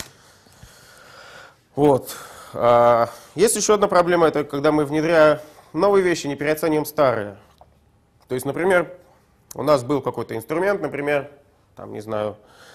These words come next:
для обмена какой-нибудь документацией, да. Мы новый инструмент какой-то внедрили,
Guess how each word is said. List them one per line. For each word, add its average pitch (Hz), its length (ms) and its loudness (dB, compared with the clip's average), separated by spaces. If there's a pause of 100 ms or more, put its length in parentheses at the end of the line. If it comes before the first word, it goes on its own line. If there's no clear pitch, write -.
(580)
для 123 640 6 (1700)
обмена 139 420 0
какой-нибудь 123 380 -6
документацией, 127 760 -2
да. 127 240 -6 (1500)
Мы 196 380 2 (1120)
новый 147 420 -2
инструмент 156 380 -4
какой-то 196 340 -4
внедрили, 165 560 -4